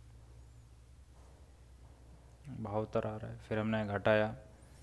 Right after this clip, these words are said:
कितना आ गया? एक। अब आप में से कोई बच्चा बोलेगा कि "सर, यहाँ अब अंक नहीं है, ख़त्म हो गया, अंक नहीं है, अंक ख़त्म हो गए", तो क्या करेंगे आगे डिवाइड करने के लिए?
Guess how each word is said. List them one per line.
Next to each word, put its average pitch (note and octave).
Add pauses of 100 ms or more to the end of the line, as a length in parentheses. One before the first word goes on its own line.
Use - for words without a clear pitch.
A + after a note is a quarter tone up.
(640)
कितना -
आ -
गया? A2
एक। A2 (1400)
अब G#2+
आप G#2+
में A2+
से A2+
कोई G#2+
बच्चा G#2+
बोलेगा G#2+ (840)
कि -
"सर, G#2+
यहाँ G#2+
अब G#2+
अंक A#2+
नहीं A2+
है, G#2+ (100)
ख़त्म A2+
हो A2
गया, G#2+
अंक G#2+
नहीं G2+
है, F#2 (920)
अंक A2+
ख़त्म G#2+
हो G2
गए", G2 (400)
तो A2
क्या A2
करेंगे A2 (200)
आगे G2+
डिवाइड G#2
करने G#2+
के G#2+
लिए? G#2